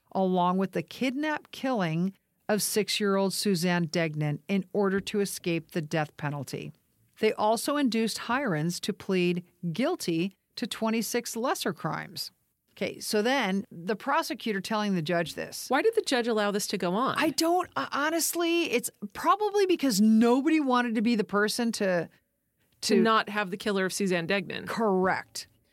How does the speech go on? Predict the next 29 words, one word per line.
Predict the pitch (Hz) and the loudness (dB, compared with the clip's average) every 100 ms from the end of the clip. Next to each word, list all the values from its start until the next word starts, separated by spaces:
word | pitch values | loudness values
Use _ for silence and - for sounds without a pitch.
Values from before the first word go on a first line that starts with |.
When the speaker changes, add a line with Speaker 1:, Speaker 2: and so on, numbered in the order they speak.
| _ - | _ -10
Speaker 1:
Hiron's | - 214 285 294 | -2 0 0 -2
defense | 302 196 175 | -2 0 -2
attorney, | 175 190 175 | -2 0 0
John | 170 165 190 | 0 0 0
Coughlin, | - 165 147 170 160 _ _ _ _ _ | -2 -2 -2 -4 -4 _ _ _ _ _
was | 208 202 160 - | 2 4 2 0
a | 196 | 4
noteworthy | 196 208 208 202 | 4 4 2 2
guy | 180 170 | 2 0
and | 170 | 0
had | 170 160 | 0 -2
a | |
pretty | 170 165 | 0 0
good | 160 160 | 0 0
reputation. | 170 160 156 156 151 - 214 226 _ _ _ - | -2 -4 -4 -2 0 -2 -2 -4 _ _ _ -2
But | 175 - - | 0 0 -2
after | 180 196 240 196 | 0 0 -2 -2
this, | 147 165 196 - | 0 0 0 0
he | - 180 | 0 0
was | 170 165 160 _ _ | 2 0 -4 _ _
highly | - - 214 226 208 | -20 -6 -2 2 0
criticized | - 165 160 170 160 156 - - | 0 -2 0 0 0 -2 -6 -2
in | 180 | 0
the | 175 | 2
newspapers | 175 160 - 156 160 156 143 - | 2 0 -2 -2 -2 -4 -4 -4
by | 165 | -2
some | 151 160 147 | -2 -2 -2
defense | 139 139 131 | -2 -4 -6
attorneys. | 131 - - - - | -6 -10 -10 -14 -18